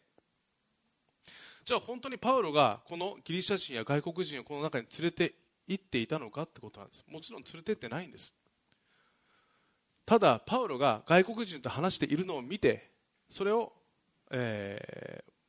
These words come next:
ー、その噂が大きくなって、パウロは外国人も、えー、神殿に連れて行っている。まあ、そう言ったわけですよね。えー、そしてこの噂がまた広がっていって、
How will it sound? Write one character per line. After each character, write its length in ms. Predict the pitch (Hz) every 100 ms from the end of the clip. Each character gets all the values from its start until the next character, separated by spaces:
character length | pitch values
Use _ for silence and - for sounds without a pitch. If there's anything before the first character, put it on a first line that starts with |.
| -
ー、 60 | -
そ 100 | 151
の 60 | 139
噂 280 | 165 175
が 80 | 165
大 220 | 160 220
き 100 | -
く 60 | 135
な 80 | 104
っ 20 |
て、 240 | - - _ _
パ 120 | - 131
ウ 80 |
ロ 120 | 113 104
は 180 | 101 _
外 240 | - 104 117
国 240 | 160 190
人 120 | 170
も、 200 | 165 147 - - - -
え 80 | 113
ー、 120 | 101
神 140 | 139 131
殿 120 | 123
に 120 | 120
連 160 | - 120
れ 80 |
て 80 | 117
行 80 | 117
っ 20 |
て 100 | -
い 20 |
る。 80 | - _ _ _ -
ま 100 | 110
あ、 20 |
そ 260 | 104 123 110
う 60 | -
言 100 | 113
っ 40 |
た 80 | 120
わ 100 | 110
け 80 | 117
で 80 | 107
す 100 | -
よ 100 | -
ね。 180 | 123 208 _ _ _ _ _ _ _ _ _ _ _ _ _ _ _ _ _ _ _ _ - - - - - - - -
え 80 |
ー、 40 | 127
そ 100 | 160
し 80 | -
て 100 | 185
こ 100 | 180
の 120 | 170
噂 360 | 160 165 156
が 280 | 147 131 104
ま 100 | 127
た 160 | 139 143
広 240 | 120 135 139
が 80 |
っ 40 | 135
て 140 | -
い 40 | 110
っ 40 |
て、 280 | _ 127